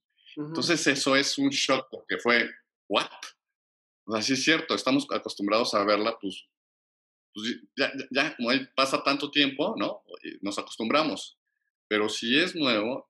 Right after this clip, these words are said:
Speaker 2: nosotros cambiamos todos los días.
Speaker 1: Ujú.
Speaker 2: Si nosotros cambiamos, pues ellos ta-, ellos también cambian, ¿no? Entonces, eh, está padre, eso es lo que hemos tratado de hacer.
Speaker 1: Sí.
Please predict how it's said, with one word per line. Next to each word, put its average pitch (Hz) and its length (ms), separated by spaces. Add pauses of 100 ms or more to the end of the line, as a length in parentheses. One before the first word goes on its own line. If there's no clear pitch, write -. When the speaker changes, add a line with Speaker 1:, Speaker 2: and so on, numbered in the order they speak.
Speaker 2:
nosotros 113 480
cambiamos 104 500
todos 104 160
los 87 120
días. 143 400 (220)
Speaker 1:
Ujú. 196 400 (220)
Speaker 2:
Si 120 120
nosotros 147 420
cambiamos, 160 680 (540)
pues 117 180 (140)
ellos 127 260
ta-, 117 200
ellos 117 180
también 120 240
cambian, 143 320
¿no? 156 120
Entonces, 131 720 (120)
eh, 104 280
está 135 280
padre, 170 280
eso 131 200
es 151 100
lo 143 140
que 107 240 (260)
hemos 127 300
tratado 104 460
de 90 60
hacer. 95 320 (500)
Speaker 1:
Sí. - 140